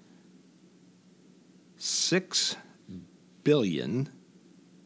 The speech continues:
four hundred and ninety-seven thousand two hundred ninety-eight and two hundred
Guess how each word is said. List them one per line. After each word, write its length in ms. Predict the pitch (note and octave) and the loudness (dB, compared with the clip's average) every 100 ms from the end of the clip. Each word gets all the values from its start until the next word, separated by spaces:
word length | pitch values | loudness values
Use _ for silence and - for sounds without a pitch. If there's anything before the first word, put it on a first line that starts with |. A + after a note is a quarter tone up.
| - - - | -20 -20 -20
four 340 | - A#2 E3 | -6 0 0
hundred 380 | C3 C3+ C#3+ C#3+ | 2 0 4 4
and 280 | A2 E2+ F2 | 4 2 0
ninety-seven 960 | G#2 C3 C#3 C3 - B2 B2 A#2 A2+ F#2+ | 0 2 4 2 2 2 2 2 0 0
thousand 720 | G2+ D#2+ D2+ B1+ - G2+ B2+ B2+ - - - - - - - - - - - - - - - - - - | -2 -2 -2 -6 -6 -4 -4 -6 -14 -20 -20 -20 -20 -20 -20 -20 -20 -20 -20 -20 -20 -20 -20 -20 -20 -16
two 240 | - - E3 | -6 -2 0
hundred 260 | D3 C3 | 0 0
ninety-eight 520 | A#2 A2+ A2+ G2+ G2 | 0 0 0 2 0
and 80 | - | -2
two 180 | - B2+ | 2 2
hundred 460 | F#2+ G2+ F#2+ D#2+ | 2 -2 -4 -8